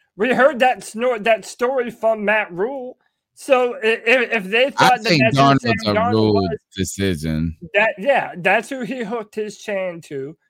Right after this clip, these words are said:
Speaker 1: And then Cam Newton was forced onto him. And now it means absolutely nothing for him to come out and say, "Oh, yeah, Cam Newton's holding the ball too long. That's the problem with the offense.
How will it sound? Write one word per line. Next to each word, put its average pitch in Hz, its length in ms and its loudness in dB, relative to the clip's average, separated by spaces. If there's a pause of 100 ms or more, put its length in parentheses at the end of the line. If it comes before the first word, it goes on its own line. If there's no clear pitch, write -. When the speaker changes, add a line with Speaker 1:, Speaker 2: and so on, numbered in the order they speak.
(300)
Speaker 1:
And 185 240 0
then 214 400 0 (180)
Cam 220 400 -2
Newton 214 240 -4
was 185 160 -6
forced 220 420 -6
onto 220 380 -6
him. 156 300 -8 (380)
And 226 140 -2
now 240 240 6
it 240 180 -4
means 226 340 -6
absolutely 214 720 0
nothing 202 600 -2
for 180 120 -6
him 151 340 -6 (440)
to 214 140 -4
come 220 240 0
out 208 160 2
and 185 100 -12
say, 180 260 -4
"Oh, 220 160 4
yeah, 196 220 0
Cam 226 360 -2
Newton's 202 280 -6
holding 175 240 -8
the 151 80 -10
ball 165 360 -6
too 160 220 -14
long. 131 340 -8 (380)
That's 185 260 -2
the 165 100 -10
problem 165 420 -2
with 165 120 -8
the - 120 -12
offense. 143 680 -8